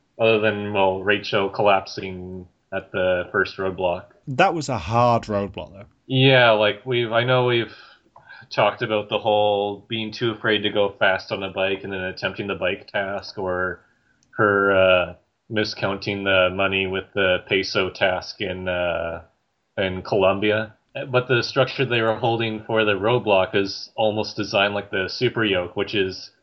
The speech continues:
Speaker 1: uh, a device they use in, like, pure strength muscle, uh, competitions. So I could, uh, it, it pretty much works the whole body. So I can see how somebody with Rachel's frame, uh, wouldn't have been a big fan of that roadblock.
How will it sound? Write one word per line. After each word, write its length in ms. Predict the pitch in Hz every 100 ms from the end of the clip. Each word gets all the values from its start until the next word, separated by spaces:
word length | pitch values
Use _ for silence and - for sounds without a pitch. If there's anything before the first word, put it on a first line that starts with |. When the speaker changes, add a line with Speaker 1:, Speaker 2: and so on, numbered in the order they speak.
| _ -
Speaker 1:
uh, 300 | 92 90 95 -
a 80 |
device 380 | 101 104 104 104
they 100 | 110
use 420 | 98 98 98 95
in, 460 | 98 92 92 92 87 - -
like, 280 | 92 87
pure 220 | - 110 104
strength 480 | - 113 98 98 98
muscle, 580 | 101 - 98 92 87
uh, 220 | 87 87 82
competitions. 920 | - 90 - - 90 92 85 - - _ _
So 160 | 127
I 80 | 107
could, 380 | 110 139 135 131
uh, 140 | 127 -
it, 380 | 110 113 117 117
it 60 |
pretty 160 | 143 139
much 180 | 123 -
works 240 | 104 101
the 80 | 107
whole 220 | 104 98
body. 380 | 95 95 92 90
So 380 | - 95 87 - - - _
I 100 | 110
can 220 | 107 101
see 220 | - 107 98
how 380 | 98 92 92 - _ - -
somebody 320 | - 113 107
with 160 | 101 101
Rachel's 500 | 104 104 104 101 -
frame, 360 | 107 101 101 95
uh, 580 | 92 87 87 87 90 85
wouldn't 420 | 104 107 104 101
have 180 | 104 95
been 140 | 98
a 40 | 92
big 240 | 95 -
fan 260 | 95 92 90
of 80 |
that 180 | 90 87
roadblock. 500 | 98 95 87 80 -